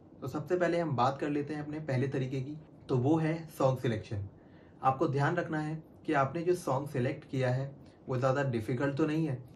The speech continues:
Song should be easy, मतलब वो song आपको मुंह ज़ुबानी याद होना चाहिए, आपको पता होना चाहिए कि वो song किस तरह गाना है and उसमें कहाँ-कहाँ हाईज हैं, कहाँ-कहाँ lows हैं और उसको किस तरह निभाना है।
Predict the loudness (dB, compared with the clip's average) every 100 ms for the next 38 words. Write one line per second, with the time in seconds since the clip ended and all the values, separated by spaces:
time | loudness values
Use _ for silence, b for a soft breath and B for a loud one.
0 | -14 -2 -2 0 0 0 0 0 0 0
1 | -2 -6 B -20 -4 -4 -2 -6 -8 -6
2 | 0 2 2 -2 -2 -2 -2 -2 -6 -6
3 | -4 0 2 4 4 2 0 -6 -12 -4
4 | 2 4 4 2 2 2 2 0 -4 -10
5 | -4 -2 0 0 0 2 0 -2 -2 -2
6 | -2 0 0 -2 -2 -2 -2 -4 B B
7 | -2 -2 0 -2 -2 -6 -14 -6 0 2
8 | 2 2 0 -2 -8 B B B 0 2
9 | 2 -2 -2 0 0 2 2 2 0 2
10 | 2 2 0 -2 -4 -4 -4 -4 -4 -2
11 | 0 0 0 0 -2 -2 -6 B B B
12 | -10 0 0 2 -4 -2 0 0 2 2
13 | 2 2 0 0 0 -2 -4